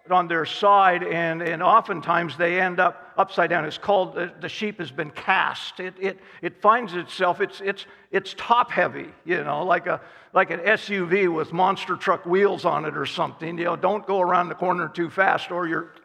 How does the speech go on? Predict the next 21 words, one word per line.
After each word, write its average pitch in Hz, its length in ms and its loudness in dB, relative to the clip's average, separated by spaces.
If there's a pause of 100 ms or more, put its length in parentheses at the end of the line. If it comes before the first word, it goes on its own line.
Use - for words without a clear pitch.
(140)
gonna 170 180 0
do 160 240 -2
that. 180 260 2 (140)
Well, 180 120 0
sheep - 320 -4
are 175 80 4
like 190 320 4
that, 170 240 2
and 160 260 -6 (260)
because 170 300 0
they're 175 220 0 (280)
kinda 180 320 2 (140)
little 208 200 4
skinny 202 380 0
legs 180 360 2
and 160 340 -2
big, 180 200 -2
and, 147 180 -12
and, 147 440 -12
uh, 147 160 -2 (540)
they, 175 160 2